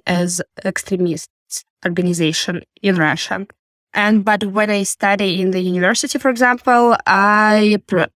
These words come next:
I studied all law, uh, spheres because education of law in Russia is, uh, very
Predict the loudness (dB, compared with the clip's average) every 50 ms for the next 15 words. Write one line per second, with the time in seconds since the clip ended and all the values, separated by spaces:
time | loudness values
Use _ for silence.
0 | _ -2 0 2 2 2 2 2 2 0 -2 -2 -2 0 0 0 0 -2 -2 -4
1 | -6 -6 _ -2 0 0 2 2 4 2 2 2 0 0 0 2 2 4 4 4
2 | 4 4 4 2 0 -2 -8 _ _ _ _ _ _ _ -6 -4 -4 -4 -4 -6
3 | -4 0 2 2 2 0 -2 -4 -8 -10 -12 _ _ _ _ _ _ _ _ _
4 | _ _ _ _ _ -6 -4 0 2 2 4 4 2 2 0 -2 -4 -4 -4 -4
5 | -4 -4 -2 0 0 0 0 0 0 0 -2 -2 -2 -4 -6 -6 -4 -2 0 2
6 | 4 4 4 2 0 -4 _ _ _ _ _ _ _ _ _ _ _ 0 2 2
7 | 4 4 4 2 2 0 0 2 4 4 4 4 2 2 2 2 4 4 2 2
8 | 0 -2 0 2 2 4 4 4 4 4 4 2 2